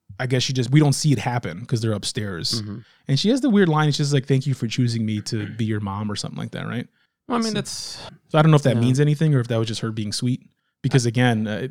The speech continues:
Speaker 1: it, it still ties back to the possibility that her kids are, are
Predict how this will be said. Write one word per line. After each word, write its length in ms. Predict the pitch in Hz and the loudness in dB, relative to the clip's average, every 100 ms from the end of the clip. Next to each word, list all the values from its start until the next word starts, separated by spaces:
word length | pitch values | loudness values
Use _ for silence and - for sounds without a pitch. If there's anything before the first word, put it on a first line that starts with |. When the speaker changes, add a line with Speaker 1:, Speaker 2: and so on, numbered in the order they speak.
| 147 | -10
Speaker 1:
it, 280 | - 135 | -12 -8
it 100 | 123 | -8
still 160 | - 127 | 0 0
ties 280 | 117 117 113 | 2 0 2
back 200 | 117 110 | -2 -2
to 100 | 120 | -6
the 80 | 104 | -6
possibility 540 | - 107 117 113 107 | -6 -6 -4 -4 -4
that 100 | 107 107 | -4 -6
her 100 | 101 | -8
kids 300 | - 113 113 | -4 -4 -4
are, 240 | 101 98 - _ _ _ | -6 -10 -16 _ _ _
are 320 | 113 104 101 | -8 -6 -8